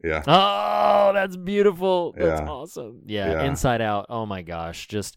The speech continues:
Speaker 2: the, the everything about it, its maturity, its, its loveliness. Uh, that was the first film that my son saw in the theater. Um, and, uh, it's just, yeah,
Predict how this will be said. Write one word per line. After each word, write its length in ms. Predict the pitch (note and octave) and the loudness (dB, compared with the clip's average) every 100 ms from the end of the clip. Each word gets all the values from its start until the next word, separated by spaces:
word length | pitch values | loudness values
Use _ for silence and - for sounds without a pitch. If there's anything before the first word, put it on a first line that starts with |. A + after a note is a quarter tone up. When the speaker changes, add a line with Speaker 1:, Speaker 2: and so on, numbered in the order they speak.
| - - - | -20 -20 -8
Speaker 2:
the, 440 | A2 G#2+ G#2 G#2+ A#2 | 0 0 0 -2 -6
the 320 | A2+ A#2+ G#2 | -10 -10 -4
everything 480 | D#3 D3 D#3 D3+ C3+ | -2 0 0 -4 -8
about 320 | A2 A2 A2 | -6 -4 -4
it, 140 | G#2+ | -4
its 160 | G2 - | -6 -8
maturity, 680 | G2 - A#2 A2 G#2 G2+ F#2+ | -12 -8 -4 -4 -4 -4 -4
its, 280 | F2+ - - | -8 -12 -10
its 280 | F#2+ E2+ - | -10 -8 -6
loveliness. 760 | G2 F#2+ F#2 F#2 F2+ F2+ - - _ - | -4 -4 -6 -8 -8 -8 -10 -14 _ -8
Uh, 260 | F2+ F2+ F2+ | -4 -2 -2
that 300 | F2+ A2 A2+ | 0 0 0
was 240 | G#2 G2+ | -4 -4
the 80 | - | -6
first 320 | - A2 G2 | -2 -2 -2
film 280 | - G#2+ G#2+ | -2 -2 -2
that 120 | G2 | -4
my 160 | G2 F#2+ | -4 -6
son 400 | - G#2 G2+ G2+ | -4 -4 -4 -6
saw 320 | - G#2 G2 | -4 -2 -2
in 160 | G2 F#2+ | -4 -8
the 80 | |
theater. 400 | F2+ G#2+ B2+ G#3 - - | -6 -4 -4 -6 -10 -10
Um, 500 | G2 F#2+ F#2 F#2 F#2 - | -8 -6 -8 -10 -14 -12
and, 480 | F#2+ F#2 F#2 F#2 | -10 -10 -10 -10
uh, 320 | F#2+ F2+ F2+ F2+ | -6 -6 -6 -6
it's 180 | G2+ - | -8 -8
just, 260 | G#2 F#2+ - - - - | -10 -10 -14 -20 -20 -10
yeah, 260 | G2 F#2+ | -8 -8